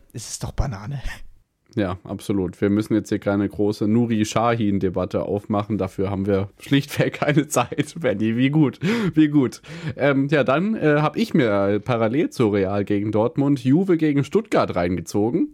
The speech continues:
Speaker 2: Und
Speaker 1: Hm.
Speaker 2: was soll ich sagen? Es war ähnlich wie am Donnerstag. Am Ende dann doch irgendwie ein spätes, gutes Ende für das deutsche Team. Äh, also analog zu den Frankfurtern. El Bilal eingewechselt für Demirovic und Undav, die dann beide nicht mehr auf dem Platz standen, mit dem Sieg für den V F B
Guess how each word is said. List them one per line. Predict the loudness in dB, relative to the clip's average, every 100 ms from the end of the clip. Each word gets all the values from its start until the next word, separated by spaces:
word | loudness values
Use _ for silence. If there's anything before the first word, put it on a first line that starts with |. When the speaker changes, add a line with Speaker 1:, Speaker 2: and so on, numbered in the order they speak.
| 0
Speaker 2:
Und | 2
Speaker 1:
Hm. |
Speaker 2:
was | 2 0
soll | 0
ich | 0
sagen? | 0 0 0
Es | 0
war | 0
ähnlich | 2 4 4 2
wie | 0
am | 2
Donnerstag. | 2 2 0 2 0 2
Am | 0
Ende | 2 4
dann | 4 2
doch | 2 2
irgendwie | 0 2 2 2
ein | 2
spätes, | 0 0 2 0 0
gutes | 0 2 0
Ende | 2 2
für | 2 2
das | 0 2
deutsche | 0 0 -2
Team. | 0 0 0 0
Äh, |
also | 0 0 -2 -2 -2
analog | 0 0 0 -2 -2
zu | -2
den | -2
Frankfurtern. | 0 -2 0 0 0 2 0 -2 -12 -20 -6
El | 2 2 2
Bilal | 0 2 4 4 2
eingewechselt | 2 2 4 2 0 -2 0 0 0
für | -2 2 4 4
Demirovic | 4 4 4 2 2 0
und | 0
Undav, | 0 0 0
die | 0
dann | 2 2
beide | 2 2
nicht | 2 2
mehr | 0
auf | 0
dem | -2 -4
Platz | -4 -2
standen, | -2 -2 0
mit | 0 2
dem | 0
Sieg | 0 -2 -2
für | 0
den | 0
V | 0 0 0
F | -2 0
B | 2 2